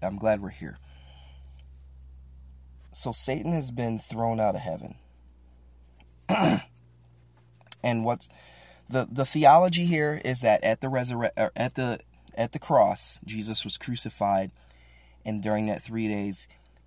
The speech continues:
he took the keys of sin and, he took the key, the power from sin and death. He took the keys of death,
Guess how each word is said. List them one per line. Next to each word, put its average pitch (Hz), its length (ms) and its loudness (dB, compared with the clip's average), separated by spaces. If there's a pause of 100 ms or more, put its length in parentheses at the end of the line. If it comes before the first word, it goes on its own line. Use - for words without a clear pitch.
(140)
he - 180 -10
took - 360 -6
the 131 100 -6
keys 127 600 -4
of 104 160 -6
sin 113 300 -4
and, 107 300 -6 (1200)
he 117 180 -10
took 143 240 -6
the 110 80 -8
key, - 400 -14
the 104 100 -6
power 131 380 4
from 104 240 -6
sin 113 220 -4
and 104 120 -4
death. - 300 -4 (1300)
He - 140 -10
took 127 220 -8
the 117 80 -10
keys 135 260 -4
of 113 140 -10
death, 147 340 -2